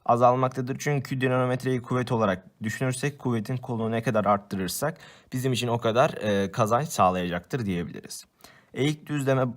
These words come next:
sabit makara ekleyerek hareket ettirmeli. Böyle bir şey yaparsak etkisi olmaz. Desteği dinamometreye daha, daha da yaklaştırmalı. Eğer desteği dinamometreye yaklaştırırsak buradaki, e, dinamometredeki değer ne olur? Artar arkadaşlar. O yüzden böyle bir şey de yapılamaz.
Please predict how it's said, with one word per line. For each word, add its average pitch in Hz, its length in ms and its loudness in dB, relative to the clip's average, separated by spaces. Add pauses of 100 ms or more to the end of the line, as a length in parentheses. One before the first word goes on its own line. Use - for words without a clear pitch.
sabit 117 420 2
makara 117 340 0
ekleyerek 101 580 -2
hareket 98 340 0
ettirmeli. 101 640 -4
Böyle 101 220 0
bir 90 60 -4
şey 92 160 -4
yaparsak 90 560 -4
etkisi - 360 -10
olmaz. 104 500 0 (420)
Desteği 147 400 0
dinamometreye 135 640 0
daha, 104 380 6
daha 104 340 2
da 95 60 0
yaklaştırmalı. 104 600 -2
Eğer 117 240 4
desteği 117 380 0
dinamometreye 113 560 0
yaklaştırırsak 101 920 -4
buradaki, 113 340 -4 (120)
e, 101 100 -4 (380)
dinamometredeki 104 640 -2
değer 104 260 -2 (300)
ne 113 80 0
olur? 113 320 2
Artar 90 360 2
arkadaşlar. 73 520 -6
O 107 120 -2
yüzden 107 380 -2
böyle 101 220 0
bir 92 60 -4
şey 87 220 -6
de 82 60 -6
yapılamaz. 117 600 0